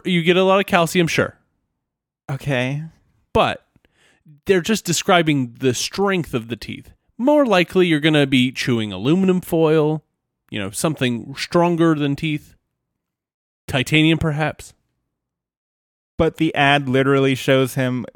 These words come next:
Speaker 2: pulling up a big bowl of other teeth and then consuming them
Speaker 1: Sure,
Speaker 2: by
Speaker 1: but
Speaker 2: sticking them into his mouth and chewing on them.
Speaker 1: Yes, but what I'm saying is that that's just an advertising ploy.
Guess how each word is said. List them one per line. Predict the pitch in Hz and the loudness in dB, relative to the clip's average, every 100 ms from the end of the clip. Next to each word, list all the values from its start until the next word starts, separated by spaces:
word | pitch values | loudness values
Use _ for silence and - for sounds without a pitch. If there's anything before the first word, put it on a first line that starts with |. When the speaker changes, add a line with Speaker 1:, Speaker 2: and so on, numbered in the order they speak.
| - | -10
Speaker 2:
pulling | - 147 147 | -2 0 2
up | 143 135 | 0 0
a | 123 | -2
big | 110 131 131 | 0 -2 -2
bowl | 110 120 123 123 - | 0 2 4 2 0
of | 107 - | -4 -2
other | 117 113 117 | -2 0 -2
teeth | - 131 110 107 _ | -4 -4 -2 -4 _
and | 113 104 | -6 -4
then | 107 107 - - | -4 -4 -8 -8
consuming | 131 113 - - 139 131 113 104 | -6 -4 -4 -2 0 0 -2 -4
them | 92 92 92 104 | -4 -6 -8 -10
Speaker 1:
Sure, | - 339 165 | -4 0 2
Speaker 2:
by | 143 123 | 4 2
Speaker 1:
but | |
Speaker 2:
sticking | - - 156 170 170 | 2 -2 0 0 0
them | 165 | 0
into | 165 165 180 | 0 0 2
his | 175 180 | 2 2
mouth | 156 135 123 120 - _ _ _ 117 | 2 2 2 -2 -8 _ _ _ -4
and | 123 | -4
chewing | 117 - 180 180 135 113 | -4 -4 2 4 4 2
on | 104 101 | -2 -2
them. | 95 92 92 95 104 _ _ - | -4 -4 -6 -10 -12 _ _ -4
Speaker 1:
Yes, | 175 196 123 | 0 0 -2
but | - | -4
what | 165 208 | -2 0
I'm | 220 | 0
saying | 202 269 277 170 135 | 2 2 2 2 2
is | 127 | 2
that | 135 135 - | 0 0 0
that's | 277 - | 0 0
just | 190 - | -2 0
an | 131 | 0
advertising | 165 147 123 123 110 113 107 | 2 0 -2 -4 -4 -4 -8
ploy. | 113 98 117 | -8 -8 -10